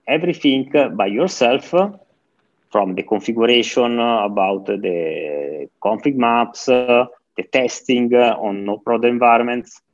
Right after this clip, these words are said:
the exposure of the A P Is and the events. The, also the part,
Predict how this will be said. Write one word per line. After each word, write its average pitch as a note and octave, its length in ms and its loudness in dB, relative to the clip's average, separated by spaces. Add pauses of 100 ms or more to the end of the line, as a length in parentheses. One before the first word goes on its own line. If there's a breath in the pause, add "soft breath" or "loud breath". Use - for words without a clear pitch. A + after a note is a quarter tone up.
(240)
the G#2+ 380 2
exposure C3 680 -2
of A#2+ 240 0
the A2+ 140 -4
A A2+ 60 -2
P A2 180 -4
Is A#2 460 2
and G#2+ 100 -8
the C3 240 -6
events. A2 420 -10 (600)
The, A2 540 0
also B2+ 300 -6
the G#2 100 -2
part, G#2 240 -4